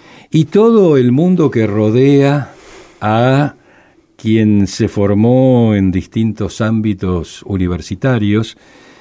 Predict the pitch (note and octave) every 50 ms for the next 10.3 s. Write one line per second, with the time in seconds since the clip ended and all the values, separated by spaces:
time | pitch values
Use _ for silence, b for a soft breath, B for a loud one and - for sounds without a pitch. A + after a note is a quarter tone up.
0 | B B B B _ - A#2 A#2 A2 - - A2+ A2 A2 A2 A2 A2+ A#2 D#3 E3
1 | E3 D#3 C#3 B2 B2 C3 D3+ D#3 D#3+ D3 C3 A2 A2+ A#2+ B2 C3+ C#3 D3 C#3+ C3
2 | - A#2+ A2 A2 G2 G#2 G#2+ G#2+ - D3 C#3+ B2 A#2+ G2+ G#2 G2+ F#2 - - -
3 | F#3 G3 G#3+ A3 G#3 - - C#3+ A#2+ A2 G#2+ F#2+ - - F3+ D#3 C3 A2+ G#2 G#2+
4 | B2 D3+ - _ _ _ _ _ _ _ _ _ _ _ _ - - G2+ G2+ G#2+
5 | A#2+ C3+ C#3 C3+ B2+ A2+ G#2+ F2+ - A2 G2+ G2 G2 G#2 A2+ A#2 A2+ G#2+ G2 G2
6 | G2 G2+ G2+ - b b b b b b b b _ _ - - F#2+ G#2+ A#2 A#2+
7 | A#2 A2+ G#2+ G2 G#2 F2+ - A2+ A2 A2 A2 A2 A2 A2 A#2 B2 C3+ C3 b b
8 | b b b b b b b b b b _ b b b b b b b b _
9 | _ _ _ _ _ _ - C#3 C3+ A#2+ B2+ A#2+ - - B2+ B2 B2+ C#3+ C#3+ C3+
10 | C3 B2+ B2+ C3+ C3+